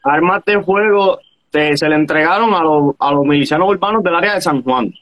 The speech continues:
Los demás pues llegaban armados quizás con algún sable, alguna otra cosa que, que tuviese en el momento, pero sí está documentado que a los milicianos que se le entregaron armas de fuego, tan pronto, ¿verdad? Comenzó, eh,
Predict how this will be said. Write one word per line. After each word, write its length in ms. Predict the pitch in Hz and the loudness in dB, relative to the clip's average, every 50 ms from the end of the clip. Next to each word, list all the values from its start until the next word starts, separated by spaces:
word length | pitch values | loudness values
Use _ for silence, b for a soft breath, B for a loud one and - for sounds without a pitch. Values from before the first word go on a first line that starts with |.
| _ _ _ _ _ _ _ _ _ _ _ _ _ _ _ _ _ _ _ _ _ - | _ _ _ _ _ _ _ _ _ _ _ _ _ _ _ _ _ _ _ _ _ -6
Los 140 | - 123 117 113 | -4 -4 -2 0
demás 220 | 127 127 123 120 - | 0 0 -2 -2 -2
pues 100 | 175 175 | -4 -2
llegaban 460 | 165 175 170 170 175 180 180 175 170 | 0 0 0 0 0 0 0 0 0
armados 380 | 165 147 147 156 175 180 180 160 | 0 0 2 2 2 0 0 0
quizás 280 | 160 143 - 156 151 | -2 -4 -2 -4 -6
con 160 | - - 160 | -4 -2 -2
algún 300 | 156 143 147 151 160 156 | 0 0 2 0 0 0
sable, 460 | 147 - 160 156 170 175 180 175 165 160 | -2 -2 -2 -2 0 0 0 0 0 0
alguna 320 | 147 147 143 143 147 156 | 0 0 0 0 0 0
otra 160 | 156 170 165 | 0 -2 -2
cosa 260 | 143 160 156 - 170 147 | -2 -2 -2 -2 -2 -2
que, 140 | 151 151 147 - | -2 -4 -4 -4
que 140 | - 160 151 | -6 -6 -2
tuviese 420 | 147 151 147 151 160 156 151 147 | 0 0 2 2 2 0 0 0
en 80 | 160 151 | 0 0
el 80 | 156 160 | 0 0
momento, 420 | 160 160 165 180 180 - 180 165 | 2 0 0 0 -2 -2 -4 -2
pero 220 | 143 147 131 123 | 0 0 0 0
sí 240 | 113 - - 143 156 | -2 0 0 0 0
está 200 | 165 151 - 165 | 0 0 -2 -2
documentado 680 | 170 170 175 165 170 175 175 170 156 - 190 196 196 185 160 | 0 0 0 0 0 0 0 -2 -2 -2 -2 0 0 0 0
que 60 | 151 | 0
a 40 | 147 | 0
los 140 | 143 127 120 | 0 0 0
milicianos 560 | 120 123 123 123 123 117 - 139 143 151 147 | 0 0 0 0 -2 -2 -2 -2 -2 -2 -2
que 100 | - 165 | -2 -2
se 80 | 165 165 | 0 0
le 80 | 160 | 0
entregaron 500 | 160 160 151 160 165 165 165 165 165 160 | 0 0 0 0 0 0 0 0 0 0
armas 300 | 160 160 156 156 160 156 | 0 0 -2 -2 -4 -2
de 140 | 151 156 147 | -2 -4 -2
fuego, 480 | 147 151 156 160 170 170 160 156 151 - _ _ _ _ | 0 0 0 2 2 2 2 0 -2 -4 _ _ _ _
tan 180 | - 120 120 123 | -4 -4 -2 -2
pronto, 340 | - 139 123 117 117 - 120 | 0 -2 -2 0 0 0 0
¿verdad? 280 | 120 123 147 170 185 | 2 2 2 0 0
Comenzó, 960 | - 165 151 135 127 123 - 135 139 147 156 160 165 160 151 143 131 113 95 - - _ _ _ _ _ _ _ _ _ - | 0 0 0 0 -2 -2 -2 0 0 2 2 2 2 2 2 0 0 -2 -4 -10 -16 _ _ _ _ _ _ _ _ _ -6
eh, 840 | - 123 139 139 135 131 131 131 127 127 127 127 123 123 123 120 120 | -2 0 2 2 2 2 2 2 2 2 2 0 0 -2 -4 -10 -12